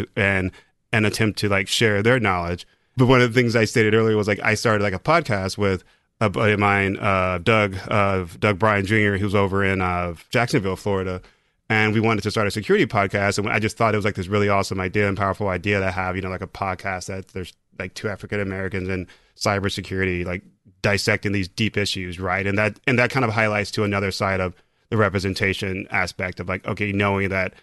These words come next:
there's other people kind of like you that exist, and, you know, they, there, there are different mediums where you can connect and, and share ideas. Uh, and that was actually another reason I wanted to mentor too. Like, I didn't, I've never necessarily had, like, a mentor mentor when I was, like,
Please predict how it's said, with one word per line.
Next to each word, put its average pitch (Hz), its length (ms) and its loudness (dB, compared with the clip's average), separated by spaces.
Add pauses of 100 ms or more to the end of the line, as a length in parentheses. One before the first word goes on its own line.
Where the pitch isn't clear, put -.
(140)
there's 104 160 -2
other 107 180 0
people 101 460 -2
kind 98 180 -4
of 95 60 -2
like 98 320 -2
you 98 140 -2
that 90 280 -4 (560)
exist, 95 580 0
and, 95 360 -2
you 110 100 0
know, 92 240 -6 (200)
they, 104 180 4 (120)
there, 107 280 0
there 113 120 2
are 117 220 4
different 110 300 0
mediums 104 360 2
where 98 120 0
you 101 160 -2
can 104 100 -4
connect 101 400 -4
and, 92 140 -4 (320)
and 104 120 -2
share 107 360 2
ideas. 92 600 0 (360)
Uh, 98 340 2
and 113 140 2
that 131 80 4
was 123 120 2
actually 131 260 2
another 107 220 2
reason 101 220 2
I 98 40 2
wanted 98 240 0
to 95 60 -6
mentor 95 600 -2
too. 98 340 -2
Like, 92 140 -6
I 98 80 2
didn't, 110 360 -2
I've 104 160 -6
never 113 220 2
necessarily 107 440 -2
had, 98 120 -4
like, 98 140 -6
a 92 80 -4
mentor 101 480 -2
mentor 110 340 0
when 107 140 0
I 104 60 -2
was, 101 120 -2
like, 101 180 -4